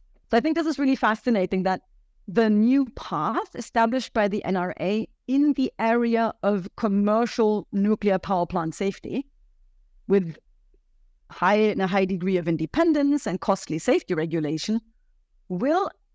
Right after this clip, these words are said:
undermine its independence in the long run, in the long run, in the sense that it leads to more shutdowns,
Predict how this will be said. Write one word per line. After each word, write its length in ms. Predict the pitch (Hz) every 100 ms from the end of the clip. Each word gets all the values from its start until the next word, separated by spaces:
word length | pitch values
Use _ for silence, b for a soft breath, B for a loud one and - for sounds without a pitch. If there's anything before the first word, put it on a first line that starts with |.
| _ -
undermine 760 | 233 381 370 277 240 247 254
its 200 | 240 -
independence 680 | - 233 233 - 233 240 233
in 120 | 220 196
the 80 |
long 280 | 180 214 330
run, 300 | 254 202 226 254 _ _ -
in 140 | 196 196
the 80 | 190
long 280 | 214 277
run, 300 | 180 160 202 -
in 140 | 196
the 80 | 202
sense 400 | 202 233 226 233
that 120 | 208
it 100 | 208
leads 260 | 202 233 -
to 100 | 233
more 180 | 202 196
shutdowns, 640 | - 311 - 185 214 269